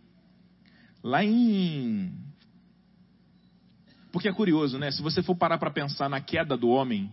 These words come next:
lá em Gênesis capítulo três, a Bíblia diz que o homem pecou.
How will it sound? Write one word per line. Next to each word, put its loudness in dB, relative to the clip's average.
lá -2
em -4
Gênesis -4
capítulo -4
três, -4
a -8
Bíblia 0
diz -4
que -6
o 0
homem 0
pecou. 0